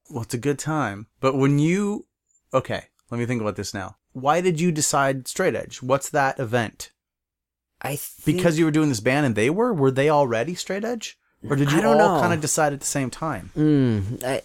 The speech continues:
Speaker 2: I don't, I don't know if it was so much that we just all kinda decided at the same time. I think, I think what happened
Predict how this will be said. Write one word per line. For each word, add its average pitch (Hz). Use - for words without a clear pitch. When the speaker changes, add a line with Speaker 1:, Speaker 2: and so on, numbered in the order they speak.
Speaker 2:
I 160
don't, 180
I 165
don't 190
know 175
if 160
it 151
was 135
so 143
much 143
that 117
we 123
just 123
all 120
kinda 123
decided 117
at -
the 117
same 113
time. 110
I 110
think, 170
I 135
think 185
what 170
happened 151